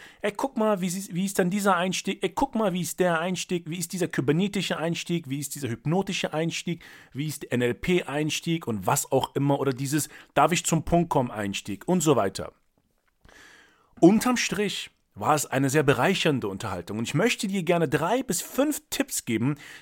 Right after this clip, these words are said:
wie du deinen aktuellen Verkaufsleitfaden so dermaßen optimieren kannst, dass du danach sagst,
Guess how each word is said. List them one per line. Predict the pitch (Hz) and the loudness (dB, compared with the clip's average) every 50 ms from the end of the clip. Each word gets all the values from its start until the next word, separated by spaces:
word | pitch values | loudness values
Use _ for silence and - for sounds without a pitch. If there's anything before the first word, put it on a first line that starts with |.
| - | -16
wie | - 101 147 151 | -8 -4 -4 -2
du | 135 165 131 117 113 110 - | 0 -2 -2 -4 -6 -2 6
deinen | - 185 175 190 220 233 240 233 233 233 240 - _ _ - | 8 8 8 8 6 6 6 4 4 2 0 -4 _ _ 2
aktuellen | - 254 - - - - _ - - 294 - - 190 190 175 147 110 92 82 76 | 2 2 2 0 -6 -6 _ -2 -2 -2 0 4 4 6 8 6 6 4 0 -6
Verkaufsleitfaden | - - - - - - - 226 254 - - - 170 143 113 107 - - - 107 101 95 104 110 107 - - - _ _ _ - _ _ _ | -10 -12 -10 -8 -2 0 0 2 2 0 0 2 4 4 2 2 0 0 0 2 2 2 2 0 0 -2 -6 -14 _ _ _ -20 _ _ _
so | - 156 - 196 - - 311 320 339 - - | -8 -4 0 2 2 4 2 2 0 2 6
dermaßen | 277 277 269 247 214 202 202 214 247 277 - - - 185 | 8 10 10 10 10 10 10 8 8 8 6 6 6 6
optimieren | 190 - 156 - - - 160 165 208 220 196 180 160 | 6 4 2 0 0 2 4 4 6 6 4 4 2
kannst, | - - 110 95 110 - - - - - _ _ _ _ _ _ _ _ _ _ | 2 2 0 -2 -2 -4 -8 -10 -12 -18 _ _ _ _ _ _ _ _ _ _
dass | - 117 110 - | -6 -6 -4 -4
du | 123 117 | -2 -2
danach | 120 117 113 107 | -2 -2 -2 -4
sagst, | - - 120 110 110 - - - - - | -2 -2 -2 -2 -2 -4 -8 -12 -12 -16